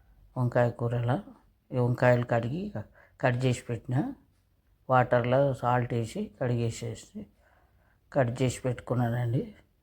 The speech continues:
స్టవ్ మీద ఒక బగోని పెట్టుకోవాలి. పెట్టుకొని ఆయిల్ వేయాలి. కొంచెమే వండినండి వంకాయలు,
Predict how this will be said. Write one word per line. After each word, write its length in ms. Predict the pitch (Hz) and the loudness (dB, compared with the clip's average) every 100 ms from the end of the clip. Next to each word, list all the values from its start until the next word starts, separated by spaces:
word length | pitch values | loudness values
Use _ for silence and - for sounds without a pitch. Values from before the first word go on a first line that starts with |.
| _ _ _ - | _ _ _ -2
స్టవ్ 280 | - 139 135 | 6 6 6
మీద 200 | 135 127 | 4 2
ఒక 160 | 117 | 0
బగోని 500 | 120 123 113 120 117 | 0 2 2 2 0
పెట్టుకోవాలి. 560 | 113 113 - 113 113 139 226 - _ _ _ _ _ _ _ _ _ _ _ _ - | -2 -6 -6 -4 -2 -2 -4 -12 _ _ _ _ _ _ _ _ _ _ _ _ -6
పెట్టుకొని 640 | 117 113 - - 123 165 160 | -6 -4 -4 0 2 4 6
ఆయిల్ 340 | 117 131 123 | 6 6 4
వేయాలి. 480 | 120 113 107 120 - - _ _ _ _ _ _ _ _ _ _ _ _ _ _ _ _ _ _ _ _ _ _ _ _ _ _ _ - | 2 2 0 -2 -6 -14 _ _ _ _ _ _ _ _ _ _ _ _ _ _ _ _ _ _ _ _ _ _ _ _ _ _ _ -2
కొంచెమే 500 | 139 135 147 139 139 | 2 4 6 6 4
వండినండి 560 | 127 123 123 123 117 143 | 4 4 2 2 2 2
వంకాయలు, 760 | 156 120 117 117 117 127 233 | 2 2 2 2 4 2 0